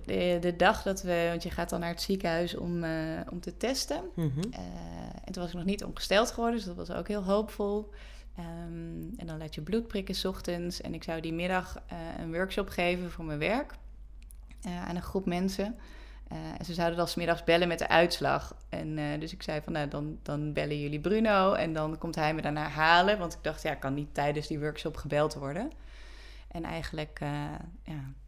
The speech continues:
Speaker 1: vijf minuten voordat de workshop begon, ging ik naar de W C en had ik een enorme bloeding.
Speaker 2: Mhm.
Speaker 1: Dus toen wist ik, "Ja, dit is niet goed." Dus heb ik heel snel Bruno een berichtje gestuurd van, "Oké, het is helemaal mis, dus dan weet je dat voor als ze zo gaan bellen. Eh, ik zie je straks."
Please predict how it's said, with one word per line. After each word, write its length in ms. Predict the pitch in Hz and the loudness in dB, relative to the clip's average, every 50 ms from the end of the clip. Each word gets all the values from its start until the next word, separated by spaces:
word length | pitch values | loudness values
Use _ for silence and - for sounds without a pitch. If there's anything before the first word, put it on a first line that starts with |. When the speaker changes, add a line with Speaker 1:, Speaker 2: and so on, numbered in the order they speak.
| - - | -16 -14
Speaker 1:
vijf 360 | - - - 156 160 170 165 | -8 -2 0 2 2 2 2
minuten 300 | - 165 165 160 156 160 | 2 2 2 2 0 -2
voordat 180 | 147 170 160 160 | -2 -2 0 0
de 80 | 165 160 | 0 0
workshop 340 | 160 165 160 - - 170 | 0 0 0 0 -2 -2
begon, 340 | 165 160 - - 185 180 180 | -2 -2 0 2 2 2 2
ging 140 | 175 185 175 | 0 0 0
ik 60 | 165 | 0
naar 120 | 165 160 165 | 2 4 4
de 60 | 170 | 4
W 120 | 160 160 160 - - | 4 2 2 2 4
C 20 | |
en 320 | - 185 175 165 165 160 156 | 6 8 8 8 8 6 4
had 140 | 156 160 175 | 2 0 -2
ik 80 | 170 | -4
een 80 | 180 165 | -4 -2
enorme 400 | 165 160 160 160 160 160 160 151 | -2 -2 0 0 0 0 0 0
bloeding. 600 | 147 160 170 180 180 160 160 165 202 262 339 - - - | 0 2 4 4 6 6 4 4 4 4 2 0 -4 -4
Speaker 2:
Mhm. 160 | - 160 151 123 120 147 180 220 - - - - - - - - - - | 0 0 0 2 0 -2 -4 -6 -8 -10 -14 -14 -14 -16 -16 -16 -14 -14
Speaker 1:
Dus 100 | - - | -12 -8
toen 160 | - - 165 | -6 -4 0
wist 240 | 156 156 160 160 - | 2 2 2 2 0
ik, 140 | - 151 151 | 0 0 0
"Ja, 160 | 156 143 139 | 0 0 0
dit 140 | 147 143 139 - - - - | 0 -2 -6 -8 -10 -16 -14
is 180 | - - 147 - | -10 -8 -6 -4
niet 200 | 156 156 151 - | -4 -4 -4 -4
goed." 220 | - - 185 - | -2 0 0 0
Dus 100 | - - | -2 -6
heb 120 | - 156 | -8 -8
ik 60 | - - | -4 -4
heel 160 | 165 160 160 | -2 -2 -2
snel 240 | 160 - 160 156 156 | -2 -2 -2 -2 -2
Bruno 280 | 156 156 160 156 156 | -4 -4 -2 -2 -2
een 200 | 151 156 160 - | -2 -2 -2 -2
berichtje 360 | - 160 160 180 190 - - | -2 0 0 0 0 -2 -4
gestuurd 640 | 196 - 190 - - - 190 180 175 175 175 175 - - | -4 -4 -4 -2 -2 0 2 2 4 2 2 0 -4 -6
van, 400 | - 156 156 156 156 151 160 - - - - - - | -4 -4 -2 -2 -4 -4 -6 -8 -12 -14 -14 -10 -10
"Oké, 160 | 160 151 - | -8 -4 -4
het 140 | 156 151 151 | -2 -2 -2
is 100 | 156 151 | -4 -4
helemaal 220 | 160 160 160 160 165 | -4 -2 -2 0 2
mis, 320 | 170 170 165 160 156 160 | 4 6 6 6 6 4
dus 120 | - 170 151 | 0 -2 -2
dan 140 | 165 156 151 | 0 0 2
weet 220 | 156 156 156 156 | 4 4 4 2
je 60 | - 156 | 2 0
dat 200 | 151 151 151 - | 0 0 -2 -2
voor 120 | - - | -4 -4
als 120 | - - | -4 -4
ze 100 | - 160 | -6 -6
zo 180 | 143 - 151 151 | -4 -4 -4 -4
gaan 180 | - - 151 151 | -2 -2 0 2
bellen. 440 | 151 160 175 196 208 196 185 208 - - - - - - - - - - | 4 4 6 6 6 6 4 2 -4 -10 -14 -16 -16 -16 -16 -16 -14 -12
Eh, 200 | - 156 151 147 | -10 -8 -8 -8
ik 140 | - - - | -8 -8 -8
zie 140 | - 175 160 | -8 -6 -6
je 60 | 151 | -6
straks." 600 | 147 - - 165 165 190 233 - - - - - | -6 -6 -4 -2 -2 -2 -2 -4 -8 -10 -12 -12